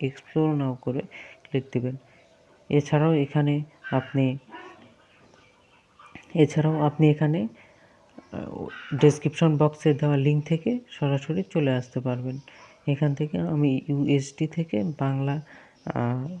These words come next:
কনভার্ট করব বাংলা টাকায় বিডিটিতে। তো এখান থেকে আমি, আহ, এনপিআর নেপালের কারেন্সি, এখানে এনপিআর নেপালের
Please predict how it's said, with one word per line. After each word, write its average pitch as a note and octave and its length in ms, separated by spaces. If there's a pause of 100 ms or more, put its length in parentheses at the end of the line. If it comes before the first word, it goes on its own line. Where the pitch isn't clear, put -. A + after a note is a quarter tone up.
(400)
কনভার্ট C#3 440
করব D3 420
বাংলা C3 300
টাকায় D3 400
বিডিটিতে। C3+ 600 (500)
তো C#3 80
এখান C3+ 300
থেকে D3+ 280
আমি, C#3+ 340 (340)
আহ, B2+ 480 (380)
এনপিআর C#3+ 720
নেপালের C#3 480 (160)
কারেন্সি, C#3 540
এখানে C#3+ 380
এনপিআর D3+ 800
নেপালের C#3+ 400